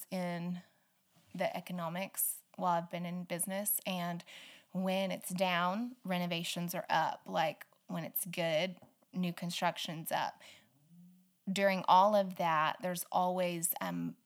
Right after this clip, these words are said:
home furnishings to be done. So I have always versed myself to do all of the above, and I've seen the ebb and flow of the need of all of those things, but I've never really n-,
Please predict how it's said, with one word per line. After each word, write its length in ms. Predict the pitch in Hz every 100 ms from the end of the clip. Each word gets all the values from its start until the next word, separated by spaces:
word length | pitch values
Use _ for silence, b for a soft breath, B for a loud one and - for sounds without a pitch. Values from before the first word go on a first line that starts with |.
| -
home 280 | - 190 165
furnishings 680 | 175 175 175 - 156 165 -
to 100 | -
be 160 | 180 160
done. 380 | 160 - - 196
So 400 | - 208 190 180 B B -
I 140 | 190
have 140 | 185 175
always 540 | - 180 185 190 185
versed 380 | - 180 180 -
myself 460 | 180 180 - 170 -
to 100 | 180
do 180 | 175 170
all 200 | 156 165
of 140 | 170
the 100 | 175
above, 640 | 170 160 151 165 269 262 - B B B B
and 420 | 196 196 190 185
I've 140 | 185 185
seen 260 | - 190
the 160 | 190 -
ebb 140 | 180 190
and 180 | 190
flow 480 | - 185 180 170 175 -
of 160 | 180
the 380 | 180 175 165 180 -
need 280 | 180 175 175
of 140 | 180
all 220 | - 170 175
of 140 | 185
those 220 | 180 175
things, 580 | - 170 151 180 208 -
but 240 | 196 175 - -
I've 160 | 190
never 380 | 202 196 185 202
really 360 | 190 190 185 185
n-, 240 | 175 170